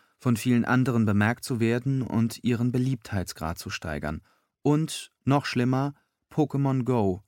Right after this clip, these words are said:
das Autofahrer dazu bringt, nach Spielkreaturen Ausschau zu halten,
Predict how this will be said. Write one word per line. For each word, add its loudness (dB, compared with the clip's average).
das -2
Autofahrer 2
dazu -2
bringt, -2
nach 2
Spielkreaturen 0
Ausschau 0
zu -4
halten, 2